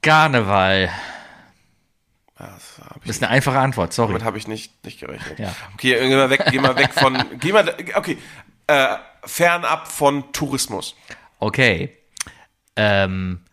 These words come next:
Speaker 1: miteinander. Ich glaube, Köln ist einfach eine Stadt, wo du, egal wo du herkommst, sehr willkommen bist. Es ist alles hier sehr herzlich.
Speaker 2: Du bist noch
Speaker 1: Und
Speaker 2: nie auf einen Typen getroffen, der auf dem Rücken fett krass Kölsche Blut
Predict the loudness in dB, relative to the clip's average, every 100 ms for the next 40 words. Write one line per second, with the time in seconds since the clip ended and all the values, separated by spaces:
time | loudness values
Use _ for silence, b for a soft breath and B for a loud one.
0 | _ -10 -6 -4 -4 -6 -6 -10 -12 -14
1 | -16 _ _ _ _ _ _ _ _ -2
2 | -2 2 4 4 2 2 6 6 4 0
3 | 0 0 0 -2 -4 -2 -2 -2 -6 -2
4 | 0 0 -2 -4 0 0 0 -2 -2 -4
5 | -6 -10 -8 -10 -10 -12 -12 -14 -16 -20
6 | -20 -20 -20 B B -2 0 -2 0 0
7 | 2 0 -2 -2 0 2 2 0 0 0
8 | -2 -8 -8 0 2 4 4 4 0 -6
9 | -6 -4 -8 -6 -6 -6 -4 -2 -2 -4
10 | -6 -6 -6 -8 -8 -10 -8 -6 -4 -2
11 | -2 -2 -6 0 0 0